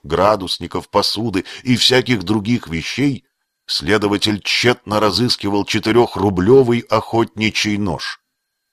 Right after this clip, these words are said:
Он этого ножа не нашел. Тогда следователь вспомнил, что экспедиция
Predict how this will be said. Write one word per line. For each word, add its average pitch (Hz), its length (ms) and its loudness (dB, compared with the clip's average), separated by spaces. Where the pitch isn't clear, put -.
Он 123 420 4
этого 104 400 2
ножа 95 400 2
не 90 140 0
нашел. 82 560 -4
Тогда 85 460 2
следователь 127 840 2
вспомнил, 78 760 -2
что - 400 -2
экспедиция 95 1040 -2